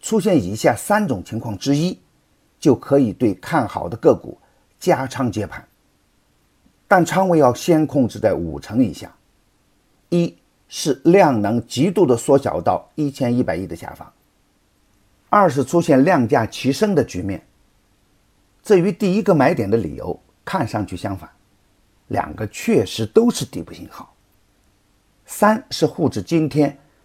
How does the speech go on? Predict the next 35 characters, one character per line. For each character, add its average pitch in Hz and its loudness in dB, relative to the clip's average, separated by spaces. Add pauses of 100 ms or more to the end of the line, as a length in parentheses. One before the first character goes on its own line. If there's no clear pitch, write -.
(360)
全 175 6
天 208 2
能 185 0
站 131 0
上 104 -6
三 147 -2
千 143 -2
点 95 -4
的 92 -12
上 98 -8
方。 82 -16 (1160)
对 165 6
于 - 6
A 190 8
股 180 -2
来 - -8
说， 131 -4 (400)
从 185 0
十 - 0
月 196 6
份 104 -2 (380)
到 127 0
春 160 -2
节 143 2
前， - -10 (640)
应 208 2
该 202 6
会 156 4
有 127 6
几 - -6
个 - -2
利 123 2
好 - -6
事 - -14
件。 - -14